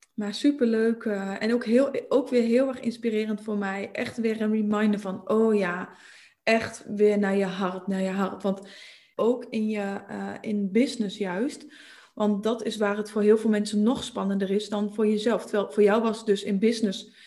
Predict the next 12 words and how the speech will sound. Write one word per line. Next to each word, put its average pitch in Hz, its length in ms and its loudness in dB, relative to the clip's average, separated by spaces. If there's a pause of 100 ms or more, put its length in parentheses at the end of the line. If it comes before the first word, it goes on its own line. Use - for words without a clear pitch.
(200)
minder 226 280 8
spannend 202 360 -2
en 208 100 -2
voor 202 160 2
jezelf 196 400 2
heel 240 120 2
spannend 226 400 0
en 220 80 -6
voor 208 140 -2
mij 208 200 0
weer 214 100 0
andersom. 208 680 -4